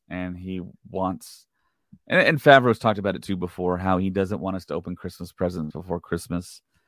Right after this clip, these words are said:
And I agree. Um, show was little to nothing. Um, if you wanna know what happens, you can find that out on the internet.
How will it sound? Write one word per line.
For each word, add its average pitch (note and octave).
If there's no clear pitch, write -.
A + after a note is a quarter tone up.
And F#2+
I D#3+
agree. D3
Um, A2
show D#3
was G3
little C#3+
to B2+
nothing. G2+
Um, G2
if A#2
you C#3
wanna E3+
know D3
what B2+
happens, A2+
you G2+
can G2
find F#2
that F2+
out E2
on D#2+
the C#2+
internet. G1+